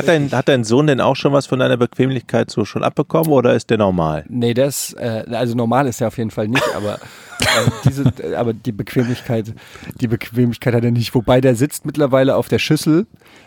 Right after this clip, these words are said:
Speaker 2: und will immer noch, dass ich ihm den Arsch abwische, obwohl er es schon selber kann. In der Kita müssen die das auch machen, aber er denkt sich halt zu Hause,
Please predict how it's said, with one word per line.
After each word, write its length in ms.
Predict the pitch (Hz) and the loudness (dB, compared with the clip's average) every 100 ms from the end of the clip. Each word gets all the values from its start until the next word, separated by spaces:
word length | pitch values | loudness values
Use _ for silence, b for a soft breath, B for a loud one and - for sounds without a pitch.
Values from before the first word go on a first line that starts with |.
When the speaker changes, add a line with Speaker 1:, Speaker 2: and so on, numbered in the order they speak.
| B | B
Speaker 2:
und 280 | 143 123 113 | 0 0 2
will 320 | 139 147 147 | 4 4 2
immer 200 | 147 151 | 2 2
noch, 160 | 147 123 | 2 2
dass 160 | 127 - | -2 -2
ich 120 | 143 | -2
ihm 100 | 139 | 0
den 120 | 123 | 0
Arsch 220 | 107 170 | 0 -2
abwische, 400 | 110 - 107 - | -4 -6 -2 0
obwohl 180 | 104 120 | 2 4
er 40 | 127 | 2
es 60 | |
schon 140 | - 107 | 2 2
selber 260 | 135 147 | 2 2
kann. 280 | - 107 113 B B | 0 -2 -2 B B
In 80 | - | 2
der 100 | 139 | 2
Kita 420 | - 202 202 131 | 2 -4 2 2
müssen 340 | - 156 - 135 | 4 0 0 -2
die 40 | |
das 180 | 107 104 | -2 -4
auch 160 | 107 - | -4 -4
machen, 320 | 104 - 123 | -6 -4 -4
aber 140 | 123 | 0
er 40 | 113 | 2
denkt 220 | 123 139 | 2 2
sich 60 | 135 | 0
halt 120 | 117 | 2
zu 140 | 117 | 0
Hause, 500 | 120 160 127 117 127 | 2 2 4 2 2